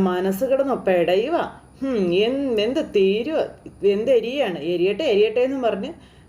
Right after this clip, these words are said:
ജലജ ഇങ്ങനെ വന്ന് അടുത്ത് വന്ന് ഇങ്ങനെ നോക്കി ദഹിപ്പിച്ച് തീർത്തിട്ട്, "ഏട്ടത്തി, അതെ, ഈ വീട്ടിലെ മിസ്റ്റർ ക്ലീൻ ആയിരുന്നു ആദർശേ. കൊള്ളരുതാത്തവനും തല്ലിപ്പൊളിയൊക്കെ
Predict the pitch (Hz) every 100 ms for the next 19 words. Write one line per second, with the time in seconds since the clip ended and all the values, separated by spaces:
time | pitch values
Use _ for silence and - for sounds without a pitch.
0 | - 285 277 294 277 269 262 254 240 233
1 | 254 240 233 233 233 - - 214 214 214
2 | 254 - 208 196 220 226 233 220 202 214
3 | 208 208 - 240 240 285 349 254 302 381
4 | - - - - 320 339 214 - - -
5 | 427 392 269 254 247 247 240 240 320 339
6 | 339 330 214 185 196 190 - 175 190 196
7 | - 190 196 208 - - - 214 202 208
8 | 214 233 240 254 285 262 190 226 214 226
9 | 254 330 330 226 233